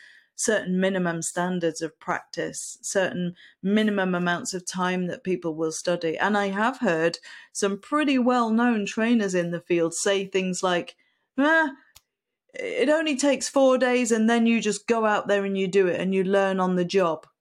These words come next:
Great, you know, maybe you're a maverick, maybe you're a rebel, maybe you don't like the authority that you perceive is in,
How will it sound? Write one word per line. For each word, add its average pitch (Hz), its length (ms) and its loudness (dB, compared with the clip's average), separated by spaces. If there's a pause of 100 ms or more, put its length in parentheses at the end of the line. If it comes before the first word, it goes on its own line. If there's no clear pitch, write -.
Great, 359 380 0
you 240 160 0
know, 233 140 2
maybe 269 320 2
you're 269 200 2
a 254 40 2
maverick, 247 560 2
maybe 240 320 2
you're 233 240 2
a 220 80 0
rebel, 208 380 0
maybe 202 280 -2
you 220 140 -2
don't 202 300 0
like 220 180 0
the 208 300 -6
authority 202 880 0
that 175 200 0
you 180 140 -2
perceive 180 540 -4
is 170 120 -2
in, 175 360 0